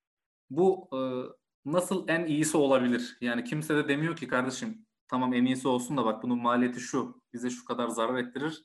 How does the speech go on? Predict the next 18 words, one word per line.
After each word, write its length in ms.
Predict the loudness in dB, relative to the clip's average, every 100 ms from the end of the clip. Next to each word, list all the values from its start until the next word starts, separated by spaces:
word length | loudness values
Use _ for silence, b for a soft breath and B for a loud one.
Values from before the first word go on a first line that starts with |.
| -2
diye 140 | 0
bir 60 | 2
anlayış 320 | 0 -2 -2
asla 360 | -2 -2 -4 -2
yoktu. 520 | 0 -2 -4 -8 -8 _
O 120 | 0
her 120 | 0 2
zaman 240 | 0 -2
ikinci 300 | -4 -4 -4
planda 320 | -4 -2 -2
kalmıştı. 460 | -2 -2 -4 -14 _ _ _ _ _ -8
Yani 100 | -4
o 120 | -2
yüzden, 460 | -2 -2 -4 -6 -14 _ _ _ _ -14
e, 160 | -12
bu 80 | -4
tarz 300 | -2 -2 -4 -12
firmalarda 760 | -6 0 2 2 0 -2 -4